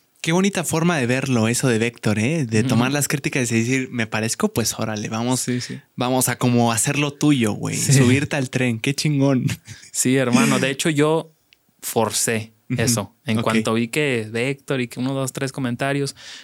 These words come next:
Speaker 2: cuando tenía el pelo un poquito más corto,
Speaker 1: Mm.
Speaker 2: dije, "Ah, me lo voy a dejar cien por cien como Vector."
Speaker 1: Intencionalmente.
Speaker 2: Como pa provocar más,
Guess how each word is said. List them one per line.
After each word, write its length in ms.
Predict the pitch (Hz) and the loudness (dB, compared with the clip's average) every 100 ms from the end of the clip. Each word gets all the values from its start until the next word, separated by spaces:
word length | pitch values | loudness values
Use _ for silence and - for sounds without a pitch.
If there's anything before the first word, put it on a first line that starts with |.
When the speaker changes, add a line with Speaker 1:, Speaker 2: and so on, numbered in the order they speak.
| - | -16
Speaker 2:
cuando 220 | - 120 113 | -6 -4 -2
tenía 180 | 113 | -2
el 80 | 117 | -2
pelo 180 | 135 127 | -2 -2
un 120 | 123 | -4
poquito 340 | 123 113 - 117 | -6 -10 -6 -4
más 180 | 113 | -4
corto, 400 | - 139 139 - - _ | -4 -6 -6 -10 -16 _
Speaker 1:
Mm. 160 | 131 123 107 - - _ - - | -2 -2 -2 -12 -20 _ -20 -14
Speaker 2:
dije, 260 | - 117 120 | -6 -4 -2
"Ah, 280 | 104 104 101 | -2 -2 -4
me 140 | 110 110 | -6 -2
lo 80 | 104 | 0
voy 100 | 107 | 0
a 20 | |
dejar 300 | 107 110 110 - _ | 0 -2 -4 -8 _
cien 320 | - - 147 | -2 0 0
por 160 | 135 123 | 2 0
cien 160 | 135 123 | 0 0
como 220 | 127 120 | 2 2
Vector." 400 | 110 - 101 - _ _ _ _ _ _ _ - | 0 -4 -12 -12 _ _ _ _ _ _ _ -4
Speaker 1:
Intencionalmente. 920 | 127 113 113 117 113 117 120 120 120 | -2 0 2 4 4 4 2 2 0
Speaker 2:
Como 100 | 123 | 0
pa 60 | 110 | 2
provocar 420 | 107 98 117 107 | 0 0 -2 0
más, 400 | 113 113 113 - | 0 2 0 -4